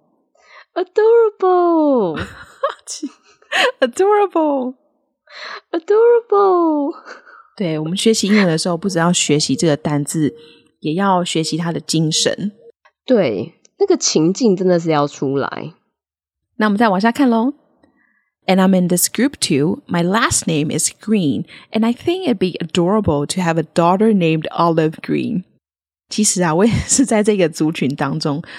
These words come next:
Speaker 2: 我的姓是Green，那我认为呢，把女儿取叫Olive Green很可爱，也就是橄榄绿。<laughs> 所以他差点就要中招了。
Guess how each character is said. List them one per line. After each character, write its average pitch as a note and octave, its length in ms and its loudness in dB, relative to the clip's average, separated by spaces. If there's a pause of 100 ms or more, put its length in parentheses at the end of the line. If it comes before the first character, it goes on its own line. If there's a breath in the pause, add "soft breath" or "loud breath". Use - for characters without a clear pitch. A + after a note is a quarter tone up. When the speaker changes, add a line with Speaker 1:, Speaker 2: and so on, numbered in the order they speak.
(140 loud breath)
Speaker 2:
我 F3+ 120 2
的 F3+ 80 2
姓 A#3 280 0
是 F3 160 -2
Green， D#3+ 600 -4 (440)
那 G3 140 0
我 D#3 100 2
认 G3+ 180 2
为 D3+ 180 2
呢， D3+ 380 -2
把 D#3 140 -2
女 D3 160 -2
儿 C#3+ 80 0
取 C#3+ 220 -4
叫 D#3 320 -2 (420 soft breath)
Olive G#3+ 420 2
Green D3 420 -4 (200)
很 D3+ 180 -4
可 E3 200 -4
爱， C#3 280 -2
也 D3+ 100 -6
就 D#3 100 -2
是 D3+ 180 -6 (100)
橄 C#3+ 220 -2
榄 D#3+ 240 -6
绿。 D#3+ 240 -4 (540)
<laughs> - 1000 -12
所 C4+ 120 2
以 - 20 0
他 E4+ 80 0
差 E4+ 160 0
点 C4 100 2
就 F#3 80 0
要 B3 120 2
中 G#3+ 260 -2
招 F3 260 0
了。 E3+ 200 -2